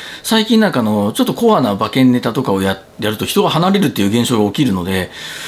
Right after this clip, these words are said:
あんまり逆転してきてるかもしれないなっていう様子を見ながらやっていきますが、はい、そんな感じであの、やっていく、やっているTikTokの方も、ぜひね、フォローしていただけたら嬉しいなと思っております。ということで、まあ、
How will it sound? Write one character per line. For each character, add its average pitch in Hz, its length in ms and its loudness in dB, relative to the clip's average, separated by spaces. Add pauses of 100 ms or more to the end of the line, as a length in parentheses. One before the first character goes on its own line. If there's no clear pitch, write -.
(180)
あ 170 100 -2
ん 220 80 2
ま 247 80 4
り 170 60 -2
逆 123 240 -4
転 240 220 2
し 247 60 -2
て 240 80 0
き - 80 -8
て 143 80 -2
る 127 60 0
か 104 100 0
も 104 100 2
し - 120 -4
れ 101 80 0
な 104 100 0
い 101 60 0
な 101 140 0
っ - 40 -10
て 139 100 -4
い - 40 0
う - 20 0
様 185 160 2
子 190 120 0
を 180 40 4
見 175 80 2
な 165 100 2
が 151 60 2
ら 147 60 2
や 139 60 2
っ - 20 -8
て 139 80 -4
い 127 40 -2
き 131 80 0
ま 123 100 2
す 107 120 -6
が、 92 80 -4
は 113 140 -4
い、 120 40 -2
そ 240 120 0
ん - 20 4
な 240 80 2
感 240 120 2
じ 220 80 -4
で 226 80 2
あ 208 60 4
の、 202 80 2
や 190 100 2
っ 185 60 -8
て 196 80 -2
い 185 80 -2
く、 180 140 0
や 170 120 2
っ 170 60 -6
て 175 100 0
い - 20 2
る 117 80 -2
TikTok 196 400 0
の 120 60 0
方 98 100 -2
も、 82 160 -6 (320)
ぜ 220 140 0
ひ 240 120 2
ね、 165 60 2
フ 185 140 0
ォ 175 40 2
ロ 160 100 2
ー - 20 2
し - 80 -4
て 139 60 0
い 123 40 -2
た 127 80 0
だ 123 60 0
け 120 80 -2
た 123 120 -2
ら 107 80 0
嬉 104 220 -2
し 104 80 -4
い 104 40 -2
な 98 100 -4
と 98 80 -6
思 95 160 -2
っ 90 40 -6
て - 140 -10
お 107 240 -4
り 98 220 0
ま 104 300 -2
す。 - 100 -10
と 240 60 0
い 240 40 4
う 240 40 2
こ 269 100 0
と 262 80 0
で、 185 80 2
ま 180 320 2
あ、 - 260 -20